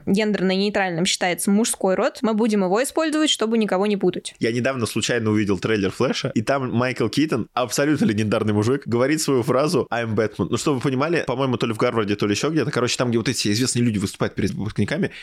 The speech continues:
Speaker 2: Стив Джобс читал свою знаменитую речь. Он сказал: «Ребята, I have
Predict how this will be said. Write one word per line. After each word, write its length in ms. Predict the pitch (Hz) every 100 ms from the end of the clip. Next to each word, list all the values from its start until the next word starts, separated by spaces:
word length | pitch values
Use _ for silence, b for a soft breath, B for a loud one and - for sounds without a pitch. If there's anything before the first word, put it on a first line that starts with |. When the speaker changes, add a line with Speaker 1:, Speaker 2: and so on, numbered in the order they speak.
| B
Speaker 2:
Стив 200 | - 127
Джобс 380 | 110 165 - - -
читал 260 | - 120
свою 160 | - 110
знаменитую 420 | 107 107 107 110
речь. 220 | 104 101 -
Он 180 | 151 170
сказал: 420 | - 120 87 -
«Ребята, 340 | 117 120 - -
I 160 | 110 151
have 160 | 139